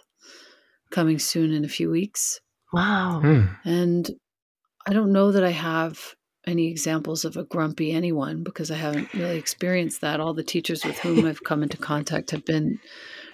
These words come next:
Speaker 1: you know, pretty extraordinary and really s-, self-aware and,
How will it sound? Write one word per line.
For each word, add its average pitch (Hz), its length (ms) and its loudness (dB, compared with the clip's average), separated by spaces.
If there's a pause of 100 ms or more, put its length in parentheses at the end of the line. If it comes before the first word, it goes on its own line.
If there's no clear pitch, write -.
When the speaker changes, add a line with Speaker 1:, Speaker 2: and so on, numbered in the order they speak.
(160)
Speaker 1:
you 170 80 4
know, 156 120 6
pretty 170 260 4
extraordinary 156 800 6
and 147 180 2
really 165 360 0 (300)
s-, - 240 -6
self-aware 156 760 0
and, 147 300 -2